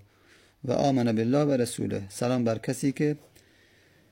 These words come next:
تابع هدایت شد و ایمان آورد به خدا و رسولش. و ادعوک بدعایت الاسلام، بدعایت الله، دع-، اه، تو را فرا میخوانم به دعوت الله. فانی انا رسول الله الی الخلق کافة،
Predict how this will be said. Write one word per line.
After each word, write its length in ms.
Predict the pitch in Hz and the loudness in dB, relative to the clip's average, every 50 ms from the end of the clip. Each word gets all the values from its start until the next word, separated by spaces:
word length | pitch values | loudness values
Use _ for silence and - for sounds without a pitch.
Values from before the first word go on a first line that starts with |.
| _ _ _ _ _ - | _ _ _ _ _ -6
تابع 520 | 120 117 117 113 127 123 120 120 117 113 | -2 -2 2 2 2 4 4 2 2 0
هدایت 440 | 107 107 120 113 117 113 113 131 139 | -2 -2 0 0 2 2 4 2 2
شد 300 | 139 - 156 147 131 123 | 2 2 0 0 2 2
و 40 | 123 | 0
ایمان 360 | 120 120 113 113 117 123 139 | 0 2 0 0 0 2 2
آورد 280 | 139 143 147 147 135 | 2 2 2 2 2
به 60 | 135 139 | 0 0
خدا 280 | - 156 139 143 143 | 0 0 0 2 2
و 40 | 143 | 2
رسولش. 640 | 147 147 147 143 - - 151 143 151 147 143 - - - | 2 0 0 -2 -2 -2 0 0 0 0 -2 -6 -6 -4
و 80 | 131 127 | 0 0
ادعوک 460 | 127 127 113 113 123 135 131 - 135 | 0 2 2 2 2 2 2 2 0
بدعایت 720 | 123 120 113 120 110 107 117 113 117 120 120 113 113 - | 0 0 0 0 0 2 2 2 2 2 0 -2 -2 -4
الاسلام، 500 | 113 107 113 - - - 139 139 143 147 | -4 -4 -4 -6 -6 -4 0 0 0 0
بدعایت 640 | - - 123 123 113 120 113 113 127 127 120 123 - | 0 0 -2 0 0 2 2 2 2 0 0 -2 -4
الله، 340 | 110 110 123 143 143 143 135 - _ _ _ _ _ _ _ _ _ - 131 | -2 0 2 2 2 0 -2 -6 _ _ _ _ _ _ _ _ _ -10 -6
دع-، 60 | 123 123 - | -4 -4 -4
اه، 440 | - 139 123 117 117 113 113 120 - - - - | -2 -2 -2 0 0 0 -2 -2 -4 -6 -8 -6
تو 100 | - 131 | -2 0
را 160 | 131 127 120 | 0 0 -2
فرا 280 | - - 120 117 127 | -2 -2 0 0 2
میخوانم 520 | 131 135 127 120 - 123 120 123 123 123 117 | 2 2 0 0 -2 -2 -2 0 0 0 0
به 300 | 120 123 123 123 120 120 - - - 107 | 2 2 2 0 -2 -4 -8 -10 -8 -4
دعوت 420 | 113 110 110 110 120 123 120 - | -4 -2 -2 -2 -2 -2 -4 -4
الله. 440 | 113 110 113 110 107 120 135 151 151 - _ _ _ - - - - _ - - - - - - - - _ _ _ _ _ _ _ _ | -4 -4 -2 -2 0 0 0 0 -2 -4 _ _ _ -20 -20 -20 -20 _ -20 -20 -20 -20 -20 -20 -20 -20 _ _ _ _ _ _ _ _
فانی 400 | - - 151 151 170 165 160 160 | -4 0 2 2 4 4 4 4
انا 200 | 156 151 156 151 | 4 4 4 2
رسول 380 | 143 135 131 - - - 151 143 | 2 2 0 -2 -2 -2 0 2
الله 180 | 139 135 151 | 2 4 4
الی 180 | 156 160 151 135 | 2 2 2 2
الخلق 420 | 131 123 123 - 156 147 143 143 | 0 0 0 0 -2 0 0 -2
کافة، 600 | 131 - - 127 113 110 - - 139 123 - - | -4 -2 -2 -2 -2 -2 -2 -4 -4 -4 -2 -2